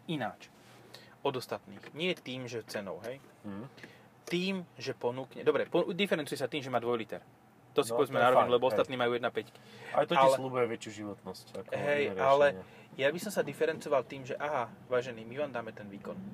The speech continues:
Speaker 1: Že spraviť normálne sto desať kilowattov verziu,
Speaker 2: Mhm.
Speaker 1: čo je o štrnásť kilowattov viac, ako má najvyš-, najvýkonnejšie Berlingo.
Speaker 2: Hej.
Speaker 1: Vieš, predchádzajúca generácia to mala, podľa mňa to príde.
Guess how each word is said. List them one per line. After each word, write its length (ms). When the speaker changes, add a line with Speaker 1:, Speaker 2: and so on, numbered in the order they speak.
Speaker 1:
Že 200
spraviť 320
normálne 520
sto 200
desať 320
kilowattov 420
verziu, 460
Speaker 2:
Mhm. 420
Speaker 1:
čo 160
je 200
o 340
štrnásť 480
kilowattov 400
viac, 180
ako 180
má 140
najvyš-, 320
najvýkonnejšie 640
Berlingo. 540
Speaker 2:
Hej. 220
Speaker 1:
Vieš, 220
predchádzajúca 500
generácia 420
to 100
mala, 220
podľa 240
mňa 120
to 100
príde. 340